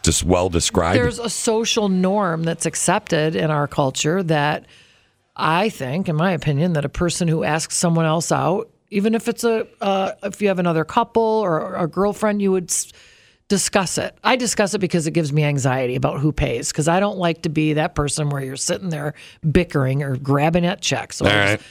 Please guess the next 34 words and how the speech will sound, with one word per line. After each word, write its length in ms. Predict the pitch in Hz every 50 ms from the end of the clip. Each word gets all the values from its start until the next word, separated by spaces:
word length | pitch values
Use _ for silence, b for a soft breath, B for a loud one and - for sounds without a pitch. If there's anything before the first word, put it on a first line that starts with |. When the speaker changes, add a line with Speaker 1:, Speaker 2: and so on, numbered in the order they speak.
| B B B
Speaker 2:
I 40 | 151
clarify 520 | - - - 196 190 196 185 - 208 190 185
it 80 | 185
at 100 | 180 165
the 60 | 170
very 240 | 156 151 156 156 156
beginning. 400 | 160 160 143 147 135 123 120 113 110
Speaker 1:
Let's 220 | 104 110 120 -
say 100 | 131 135
you 140 | 139 131 123
and 80 | 123 120
I 80 | 117
are 100 | 113 110
out 200 | 107 101 101 101
and 80 | 101 98
you 60 | 95 95
don't 160 | 98 95 90
clarify 480 | - - 95 90 87 - 95 82 73 73
it, 40 | 78
and 100 | 78 82
we're 60 | 85
sitting 260 | - - - 107 98 98
at 80 | 95
a 80 | 92 92
table 340 | 85 - 98 92 87 85 82
and 80 | 82
the 60 | 85 85
bill 200 | 90 87 87 82
comes, 200 | - - - -
Speaker 2:
You 120 | 285 285
would 60 | 277
Speaker 1:
Jen. 160 | - - 65 62
Speaker 2:
pay. 560 | - - - - - 320 - - - 359 359
<laughs> 40 | -